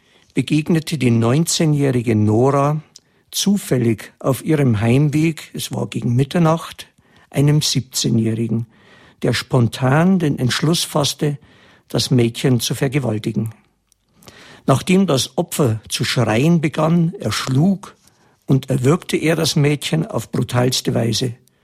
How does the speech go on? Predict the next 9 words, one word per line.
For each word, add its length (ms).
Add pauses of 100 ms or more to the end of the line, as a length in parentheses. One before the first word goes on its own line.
(340)
und 180
verging 320
sich 220
an 120
ihr. 200 (1000)
Anschließend 840 (180)
legte 420
er 160
Nora 540